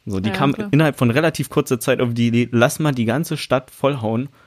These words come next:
Speaker 1: mit unserem Logo. Inklusive der, der, dieser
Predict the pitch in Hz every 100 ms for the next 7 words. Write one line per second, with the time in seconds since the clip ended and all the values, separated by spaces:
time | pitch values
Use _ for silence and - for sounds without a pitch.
0 | _ - 123 139 - - 131 123 117 110
1 | 104 90 110 _ _ _ _ _ _ _
2 | _ - 131 139 139 123 127 123 117 117
3 | 113 110 107 113 107 104 110 107 104 -